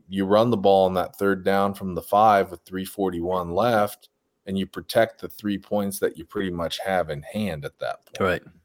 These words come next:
Speaker 1: So I really feel like, in a sense, we didn't play great complementary football on Saturday. Um, defense did everything that it could, once again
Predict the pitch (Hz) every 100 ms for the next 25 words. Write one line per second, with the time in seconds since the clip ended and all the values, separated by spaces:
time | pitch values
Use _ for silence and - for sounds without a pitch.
0 | - - 117 101 - - - - 113 127
1 | 233 254 - 131 135 123 107 117 101 -
2 | 117 110 - 95 92 90 87 92 87 82
3 | 85 - 90 82 - 82 82 78 73 -
4 | 87 92 95 101 - _ _ _ - 95
5 | 95 104 95 95 95 98 98 _ _ _
6 | _ - 82 76 71 71 - _ - 120
7 | 120 135 123 - - 85 - - 95 98
8 | 117 117 113 113 110 110 - 107 85 71
9 | 80 85 - 90 85 67